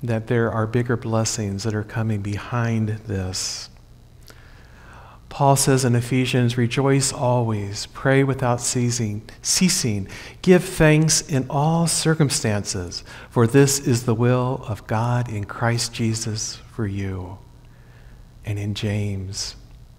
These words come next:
"My brothers and sisters, whenever you face trials of any kind,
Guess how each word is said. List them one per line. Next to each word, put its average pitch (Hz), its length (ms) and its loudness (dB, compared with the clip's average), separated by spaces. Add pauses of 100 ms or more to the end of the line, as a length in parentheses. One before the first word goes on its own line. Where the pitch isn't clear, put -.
(120)
"My 113 120 0
brothers 135 400 4
and 131 100 2
sisters, 131 500 0
whenever 135 520 2
you 120 240 2
face 110 360 -2
trials 123 760 -2 (400)
of 151 240 0
any 151 300 6
kind, 95 680 -4